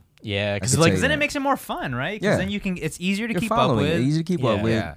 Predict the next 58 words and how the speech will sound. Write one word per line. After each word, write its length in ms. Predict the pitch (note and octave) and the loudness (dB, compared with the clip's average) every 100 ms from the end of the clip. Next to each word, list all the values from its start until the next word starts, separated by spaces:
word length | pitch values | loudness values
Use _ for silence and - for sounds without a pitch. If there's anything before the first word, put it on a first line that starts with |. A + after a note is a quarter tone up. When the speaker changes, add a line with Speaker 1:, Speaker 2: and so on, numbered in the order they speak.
| - | -4
Speaker 3:
You 140 | B2 | 0
use 360 | C3 A#2 C3+ C#3 | 2 4 4 2
it 100 | D3 | 2
on 120 | D3+ | 0
a 80 | D#3 | 0
daily 260 | D3 D#3+ | -2 -4
Speaker 2:
Yeah. 40 | D3 | -4
Speaker 3:
basis. 460 | F2+ F#2 A#2 A2+ | -4 -6 -8 -8
Like, 80 | A#2+ | -2
Speaker 2:
And 80 | B2 | -2
Speaker 3:
it 80 | B2 | -2
just 240 | D3 - | -6 -6
makes 160 | C3 - | -8 -8
sense. 340 | D#3+ A#2+ - - | -10 -14 -14 0
Speaker 2:
and 100 | C3+ | 4
like 140 | C#3+ | 6
the 80 | C#3 | 6
Wall 180 | C#3 D3 | 8 6
Street 220 | - C3+ | 4 2
Trapper 240 | C3 A#2 | 4 4
said, 260 | A2 A#2 F#2+ | 2 2 2
like, 160 | F#2 F2+ | 0 2
he 140 | B2 | 2
doesn't, 340 | C3 D3 A2+ - _ _ | 2 2 0 -4 _ _
he 120 | B2 | 0
doesn't 140 | C#3 D#3 | 2 4
have 120 | D#3 | 4
a 80 | G#2 | 6
bank 220 | A#2+ C3 | 4 4
account, 280 | - F2+ E2 | 2 0 2
so 80 | G#2+ | 2
he 40 | |
doesn't 200 | A#2+ A#2+ | 4 2
check 180 | - A2+ | 2 0
his 160 | G2+ | -2
bank 320 | E2+ - G#2+ G2+ | -2 -2 -2 -2
statements 500 | - D#2+ F2+ F2 F#2+ | -4 -2 -2 -2 -2
or 200 | E2+ D#2 | -4 -4
he 120 | F#2 | -4
doesn't 280 | G#2 G2+ - | -2 -2 0
open 240 | G2+ G2+ | 0 2
his 140 | G2 F2 | 0 0
bank 280 | D2+ F#2+ - | -2 -2 -2
account 340 | F2+ G2 F2+ F2 | -4 -2 0 0
and 80 | |
says 280 | D#2+ - E2+ | -2 -2 -2
how 100 | F2+ | -2
much 160 | F#2 E2+ | -2 0
money 140 | F2+ | -2
he 60 | E2 | 0
has. 120 | D#2+ | -2
He 80 | A#2 | -2
literally 320 | D3+ F3 E3 | 0 0 0
just 220 | D3+ C#3+ | -2 -2
looks 200 | D3+ D#3 | -2 -2
at 140 | D#3 - | -4 -4
the 60 | |
stock. 340 | C3+ F3 D3 | -6 -2 -2